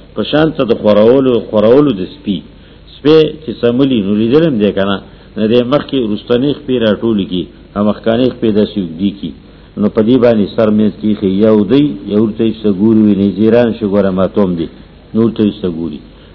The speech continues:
نو دا دیني کې په سجده کې معنا څه ده؟ چې څنګلې په ځمکه باندې کیږي، یا څنګلې زنګنونو ته اړم کې، لا یبسط، دا دیني کې انبساط القلب. ولې؟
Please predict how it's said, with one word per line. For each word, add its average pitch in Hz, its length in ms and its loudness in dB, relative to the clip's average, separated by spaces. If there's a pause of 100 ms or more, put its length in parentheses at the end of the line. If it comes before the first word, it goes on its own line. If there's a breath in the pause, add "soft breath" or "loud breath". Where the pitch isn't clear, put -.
(120)
نو 95 80 -4
دا 120 160 4
دیني 113 260 0
کې 117 140 -2
په 95 100 -8
سجده 92 360 -2
کې 90 160 -2 (360 loud breath)
معنا 113 260 2
څه 127 160 -2
ده؟ 139 160 2 (240)
چې - 120 -14
څنګلې 110 420 0
په 113 120 -2
ځمکه 104 300 0
باندې 104 280 0
کیږي، 92 320 -2 (360 loud breath)
یا 107 120 4
څنګلې 110 540 0
زنګنونو 104 480 0
ته 110 120 -2
اړم 101 200 0 (100)
کې، 95 180 -4
لا 98 260 -4
یبسط، - 340 -12 (380)
دا 110 120 2
دیني 104 260 2
کې 127 160 -2 (120)
انبساط 95 480 -2
القلب. 85 360 -8
ولې؟ 113 320 2